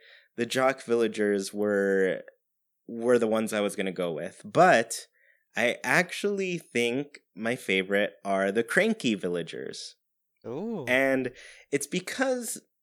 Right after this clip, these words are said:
Speaker 1: I feel like there's a,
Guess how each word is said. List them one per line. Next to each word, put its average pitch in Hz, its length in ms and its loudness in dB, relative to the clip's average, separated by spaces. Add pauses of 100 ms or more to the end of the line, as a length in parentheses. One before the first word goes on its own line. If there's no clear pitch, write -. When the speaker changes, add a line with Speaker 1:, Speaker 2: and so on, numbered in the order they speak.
(320)
Speaker 1:
I 156 120 -4
feel 214 300 0
like 175 480 0 (720)
there's 143 340 0
a, 139 160 2